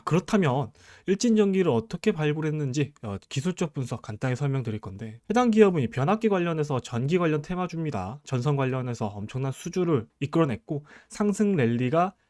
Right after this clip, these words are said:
만들어졌어요. 그래서 오십이 주 신고가가 최근까지 만들어졌는데 바로 이날, 이날 추천이 들어갔고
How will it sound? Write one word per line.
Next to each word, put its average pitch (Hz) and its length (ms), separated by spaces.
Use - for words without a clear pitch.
만들어졌어요. 113 760
그래서 101 160
오십이 127 320
주 214 60
신고가가 285 500
최근까지 147 540
만들어졌는데 104 760
바로 160 460
이날, 135 360
이날 160 340
추천이 - 260
들어갔고 127 540